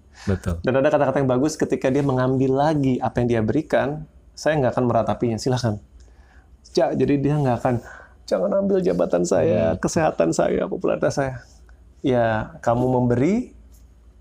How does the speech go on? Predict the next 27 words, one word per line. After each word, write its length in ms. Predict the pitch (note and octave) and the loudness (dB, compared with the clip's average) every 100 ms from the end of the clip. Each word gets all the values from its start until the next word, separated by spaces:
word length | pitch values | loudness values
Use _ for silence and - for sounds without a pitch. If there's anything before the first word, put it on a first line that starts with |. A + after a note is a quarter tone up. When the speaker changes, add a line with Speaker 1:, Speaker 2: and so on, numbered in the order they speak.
| - - - | -20 -20 -2
Speaker 2:
eh, 200 | C3+ - | 0 0
apa, 400 | - E3+ - C#3 | 0 2 2 2
eh, 20 | |
di-treat 360 | C#3 C#3 F3+ F#3 | 0 2 0 2
sebagai 180 | C#3 C#3+ | 0 2
pinjaman, 540 | D3+ D3+ D3+ B2 G#2+ - | 0 0 0 0 -4 -4
dia 120 | A2+ | -2
bilang. 280 | A2+ G#2+ G#2 - - - - - - - - | 0 -2 -6 -16 -20 -20 -20 -20 -20 -12 -2
Speaker 1:
Hmm. 180 | A2+ | 0
Speaker 2:
"Saya 220 | G2+ D#3 D3 | 2 2 2
hanya 280 | C3+ C3+ B2+ B2 - | 2 2 0 -4 -4
dititipin 580 | C3 B2+ C3+ - C#3+ A#2 | -2 0 0 0 0 0
nih," 120 | G2+ - - - - - - | -4 -10 -20 -20 -20 -20 -8
gitu. 320 | A#2+ - A2 - - - - | -6 -4 -8 -10 -20 -20 -8
Which 140 | D3 | -4
is 80 | F#3+ | -4
pesannya 380 | F#3+ D3+ D3+ F#3 | -4 -4 0 0
agak 160 | C#3+ C#3 | 0 0
mirip 160 | D#3+ | -2
kan 100 | E3+ | -2
dengan 220 | D#3+ C3+ | -2 -2
agama 400 | B2+ A#2+ B2 B2 C3+ | 0 0 0 0 0
juga 220 | A#2+ C3 | 0 0
yang 160 | B2+ | 0
mengajarkan 320 | A#2 A#2 A#2+ A#2 | 0 0 2 0
Speaker 1:
Betul. 160 | B2+ | 0
Speaker 2:
kan. 100 | C3 | -6